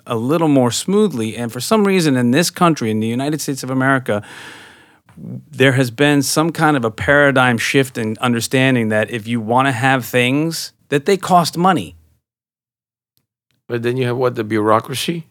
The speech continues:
Speaker 2: that gets in the way, and then you have politicians that have to come up with an issue. I remember a politi-, I don't wanna say his name, back in the eighties wanted to abolish
Speaker 1: Say his
Speaker 2: bail.
Speaker 1: name.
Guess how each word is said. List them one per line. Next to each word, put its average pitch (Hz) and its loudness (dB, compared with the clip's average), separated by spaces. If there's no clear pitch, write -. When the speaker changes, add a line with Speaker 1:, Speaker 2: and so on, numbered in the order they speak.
Speaker 2:
that 120 -6
gets 120 -4
in 120 0
the 113 -2
way, 123 0
and 120 -2
then 131 -2
you 131 0
have 127 0
politicians 123 -2
that 131 2
have 151 -2
to 147 -8
come 143 -6
up 143 -8
with 131 -2
an 123 -2
issue. 135 -2
I - 0
remember 139 -2
a - -10
politi-, 127 -4
I 123 -2
don't 123 -4
wanna 120 -6
say 107 -6
his 101 -8
name, 123 -6
back 113 -2
in 117 -6
the 110 -6
eighties 120 -4
wanted 110 -6
to 123 -6
abolish 110 -4
Speaker 1:
Say 147 8
his 123 6
Speaker 2:
bail. 113 6
Speaker 1:
name. 101 4